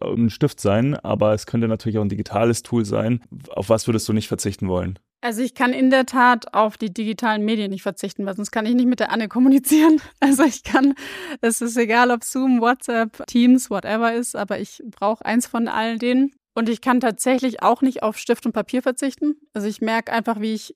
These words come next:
Speaker 2: mir oft digitale Notizen mache und es einfach nicht so gut ist wie, <laughs> wie die auf dem Papier, weil die vergesse ich dann nicht.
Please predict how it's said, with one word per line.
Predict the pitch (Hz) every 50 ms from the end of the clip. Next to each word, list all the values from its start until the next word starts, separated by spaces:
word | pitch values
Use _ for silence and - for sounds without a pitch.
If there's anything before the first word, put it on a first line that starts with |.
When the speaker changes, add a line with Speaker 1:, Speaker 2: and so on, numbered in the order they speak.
| _ _
Speaker 2:
mir | - 226 226 214 - -
oft | - 247 247 - _ _ _ -
digitale | 240 220 240 - 247 233 220 214
Notizen | 208 196 254 240 - - 254
mache | 240 247 254 -
und | - 220 214 202 - - 494 _ _ _ _ _ _ _ -
es | - - 254
einfach | 214 208 233 - 269
nicht | 254 269 247
so | - 254
gut | 214 262 277 269
ist | 294 294 269
wie, | 262 240 269 240 _ _ - - - _ _
<laughs> | - - - - 330 -
wie | - 240 240 -
die | 233 - 254 262 269
auf | 269
dem | 277 277
Papier, | 262 - 240 220 - - 277 311 277
weil | 247 233 220
die | 220 254
vergesse | 240 247 214 - 220 247 240 -
ich | 247 -
dann | 277 254 247
nicht. | 254 277 285 - -